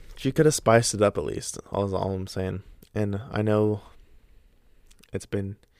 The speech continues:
years since I've watched this show, and probably I only watched the first season 'cause, um, spoiler, every sh-, every show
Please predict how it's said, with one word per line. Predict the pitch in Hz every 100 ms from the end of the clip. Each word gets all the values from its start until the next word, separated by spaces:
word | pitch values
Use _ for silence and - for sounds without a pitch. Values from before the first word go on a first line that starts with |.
| _ _ _ _ -
years | - 113 107 104 101
since | - 101 101
I've | 95
watched | 95 95 -
this | 101
show, | - 101 107 123
and | - 104
probably | 104 98 101 104 - _ _ _
I | -
only | 123 117
watched | 101 -
the | 98
first | 101 98
season | 101 101 101
'cause, | 101 98 104 _ - - - - _ _ _ _ _ _ _ _ _ _ _ _ _ _
um, | 95 95 90 90 - _ _ _ _ _
spoiler, | - - - 101 95 95 - -
every | 107 113 120 120
sh-, | 113 - -
every | 110 135 147
show | - 110 107 131 147